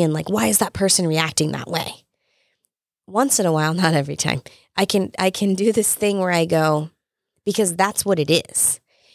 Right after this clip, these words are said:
And human beings in the human experience are just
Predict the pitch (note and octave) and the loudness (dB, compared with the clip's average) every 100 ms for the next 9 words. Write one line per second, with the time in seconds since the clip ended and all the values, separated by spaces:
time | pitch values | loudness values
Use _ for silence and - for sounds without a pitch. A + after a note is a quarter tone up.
0 | _ _ F#3+ F#3 - - A#3 C4 A3 G3 | _ _ 0 0 -2 -2 0 2 0 0
1 | G3 F3+ F3+ E3 F#3 F3+ D3+ - - A3 | 0 0 0 2 2 2 0 -2 0 0
2 | F3 E2 - E3 - - F#3 F3 F#3 F3+ | 0 -2 -6 -2 -2 -2 -2 0 2 2
3 | - | 0